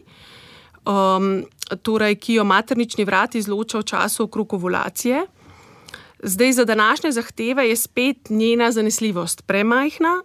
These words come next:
o, zato se jo poslužujemo samo v določenih življenjskih obdobjih. Na primer v času po porodu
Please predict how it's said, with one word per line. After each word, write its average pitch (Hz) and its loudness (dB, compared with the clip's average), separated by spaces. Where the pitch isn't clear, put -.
o, 208 -2
zato 233 -2
se - 0
jo 226 2
poslužujemo 226 0
samo 233 2
v 240 2
določenih 208 0
življenjskih 190 -2
obdobjih. 175 -6
Na 196 0
primer 196 2
v 180 -4
času 180 0
po 214 -4
porodu 220 0